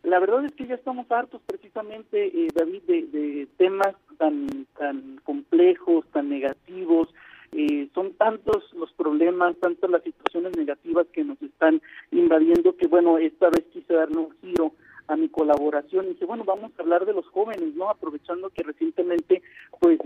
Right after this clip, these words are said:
eh, por lo menos ahí menciono, eh, tres, eh, tres ejemplos o, o tres anécdotas, eh, recientes que, eh, pues, me llamaron profundamente la atención. ¿Por qué? Bueno, porque los jóvenes nos están poniendo el ejemplo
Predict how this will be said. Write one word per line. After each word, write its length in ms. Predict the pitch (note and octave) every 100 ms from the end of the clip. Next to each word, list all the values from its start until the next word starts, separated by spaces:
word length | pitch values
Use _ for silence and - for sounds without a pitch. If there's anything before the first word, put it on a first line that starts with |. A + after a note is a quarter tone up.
| -
eh, 200 | D#3+ D3+
por 140 | E3
lo 80 | D#3
menos 260 | D#3 F#3+ F#3+
ahí 120 | E3
menciono, 760 | F3 F#3 - E3+ F3 F#3 F3 E3+
eh, 200 | - D3 -
tres, 240 | E3 E3 - _ - -
eh, 360 | D3+ C#3 C3+ -
tres 200 | E3 -
ejemplos 560 | F3+ E3+ E3 D#3+ F3 F3 - - - -
o, 240 | D#3 D3+
o 140 | - D#3
tres 360 | - E3 E3 F#3+
anécdotas, 680 | E3 E3+ E3+ F#3+ - D#3+ - -
eh, 220 | C#3+ C#3+
recientes 680 | D3+ D3 - E3+ E3 E3 F#3 - - - - _
que, 260 | F3 F3 F#3 G3
eh, 240 | - D#3+ D3
pues, 140 | D#3+ C#3+
me 100 | E3
llamaron 360 | D#3 D#3+ F#3 G#3
profundamente 800 | F3+ E3 E3+ E3+ E3+ D#3 E3 D#3 - -
la 120 | D3+
atención. 520 | C#3+ C#3 C3+ - - _ - - - F#4+ -
¿Por 160 | G4
qué? 100 | -
Bueno, 200 | C#4+ C#4
porque 280 | - A3 -
los 140 | F3+ -
jóvenes 220 | G#3+ A3+
nos 160 | G#3
están 240 | _ - F#3
poniendo 320 | G3+ G3 G3
el 60 | F3
ejemplo 460 | - D#3+ D#3 G#3